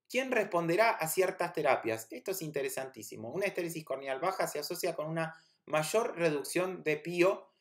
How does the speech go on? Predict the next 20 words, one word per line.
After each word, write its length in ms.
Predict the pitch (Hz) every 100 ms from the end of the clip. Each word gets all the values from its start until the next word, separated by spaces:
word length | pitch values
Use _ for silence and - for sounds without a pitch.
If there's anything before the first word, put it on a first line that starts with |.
| _
en 160 | 170 170
tratamientos 640 | 170 170 175 170 135 127 -
con 260 | 127 127
prostaglandinas 920 | 220 262 226 214 185 180 220 240 - -
o 360 | 214 247 - - _
trabeculoplastias 1160 | 170 160 170 165 165 170 165 160 - 147 135 165
láser 360 | 196 202 190
selectivas. 760 | - 151 147 - 110 107 - -
¿Mm? 260 | 143 190 214 _ _ -
O 100 | 156
sea 200 | 160 156
que 340 | 160 147 - _ -
yo 160 | 165
le 140 | 175 170
pido 300 | 175 190 240
esto, 300 | 226 185 170
tiene 200 | 175 170
una 120 | 160
histéresis 520 | 160 170 165 160 156
baja, 360 | 196 202 214